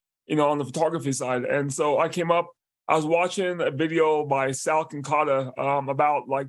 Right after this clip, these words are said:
he had, like, this little thing he was doing for, um, retouching, you know?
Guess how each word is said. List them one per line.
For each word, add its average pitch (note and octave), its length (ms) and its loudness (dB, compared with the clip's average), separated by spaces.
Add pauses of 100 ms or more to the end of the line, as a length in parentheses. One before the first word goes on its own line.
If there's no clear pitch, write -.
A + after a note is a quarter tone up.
he E3 240 -4
had, D#3+ 220 0
like, C#3 180 0
this D3+ 200 -4
little D#3 260 0
thing D#3+ 120 -2
he D#3 80 0
was D3 140 -2
doing D#3 200 0
for, C3+ 440 0
um, C#3 300 -2
retouching, C3 520 -6
you B2 100 -8
know? C3+ 300 -2